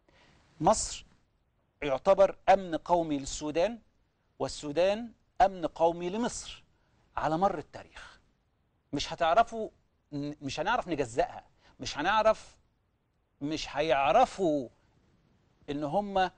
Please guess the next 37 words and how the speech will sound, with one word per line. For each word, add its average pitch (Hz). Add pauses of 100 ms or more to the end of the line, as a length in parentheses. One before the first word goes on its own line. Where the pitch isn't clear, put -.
(340)
يجزؤونا 139
أو 135
ي-، 135
ي-، 143
ي-، 143
ي-، 143
ي-، 143 (100)
يحطوا 170 (360)
ال-، 131
ال-، 131
ال-، 131
زي 156
ما 156
بيقولوا 165
الم-، 139
المسمار 143
في 143
ال-، 120 (300)
يعني 147
إن 151
إحنا 180 (260)
يحاولوا 180
إنهم 170
يفرقوا 143
ما 139
بين 160
الدولتين، 143 (340)
م-، 151 (140)
ح-، -
هنروح 165
فين؟ 185
ما 139
إحنا 143 (140)
<laughs> -
إحنا 190
دولتين 156
جغرافيا 156